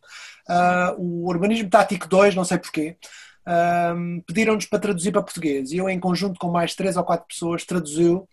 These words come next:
e há um volume em português, ah, Urbanismo Tático dois.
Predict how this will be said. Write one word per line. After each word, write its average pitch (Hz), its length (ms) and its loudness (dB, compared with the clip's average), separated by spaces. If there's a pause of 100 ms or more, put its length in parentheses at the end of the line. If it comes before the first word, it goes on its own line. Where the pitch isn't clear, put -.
e 165 140 -2
há 175 160 2
um 170 640 -4
volume 180 320 2
em 180 60 0
português, 170 520 -4 (480)
ah, 165 160 -4
Urbanismo 170 540 -2
Tático 190 420 2
dois. - 400 -6